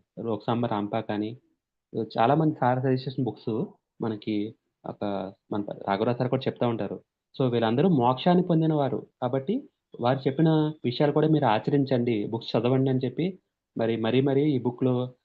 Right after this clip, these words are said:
సార్ చెప్పడం చె-, జరిగిందండి. అలాగే సారు ఆహారం చివరిలో ఆహారం గురించి కూడా చెప్పారండి. మితాహారం తీసుకోండి. So, అప్పుడే మీకు సాధన చేయగలరు. అలాగే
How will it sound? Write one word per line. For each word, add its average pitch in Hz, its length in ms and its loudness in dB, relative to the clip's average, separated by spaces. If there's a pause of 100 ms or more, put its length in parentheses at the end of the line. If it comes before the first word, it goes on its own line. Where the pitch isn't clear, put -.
(120)
సార్ 117 260 0
చెప్పడం 123 320 0 (440)
చె-, 104 200 -2
జరిగిందండి. 110 580 -2 (500)
అలాగే 123 320 0 (460)
సారు 131 320 2 (280)
ఆహారం 135 400 2 (120)
చివరిలో 151 420 4 (640)
ఆహారం 120 420 2
గురించి 139 220 -2
కూడా 131 160 -2
చెప్పారండి. 104 500 -6 (300)
మితాహారం 131 540 2
తీసుకోండి. 107 600 -2 (2000)
So, 135 120 -2
అప్పుడే 131 280 0
మీకు 147 200 2
సాధన 120 340 4
చేయగలరు. 110 560 0 (1000)
అలాగే 123 360 2